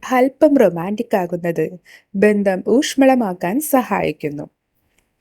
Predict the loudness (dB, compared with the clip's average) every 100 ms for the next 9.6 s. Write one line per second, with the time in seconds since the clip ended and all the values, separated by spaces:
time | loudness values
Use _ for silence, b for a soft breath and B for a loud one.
0 | B B B 0 2 2 2 2 0 -4
1 | -2 0 2 2 2 0 0 0 0 -4
2 | -6 -8 _ _ _ 0 0 2 2 2
3 | 2 -2 -2 -4 -2 0 2 2 2 -2
4 | 0 -2 -2 -6 _ 2 2 2 0 2
5 | 2 -2 -4 -4 -12 _ -2 -2 0 0
6 | 0 -2 2 2 2 -2 -4 -6 b b
7 | b -2 2 2 2 0 -2 -6 -6 _
8 | _ _ _ 2 4 4 2 -2 0 2
9 | 2 0 -4 -4 -6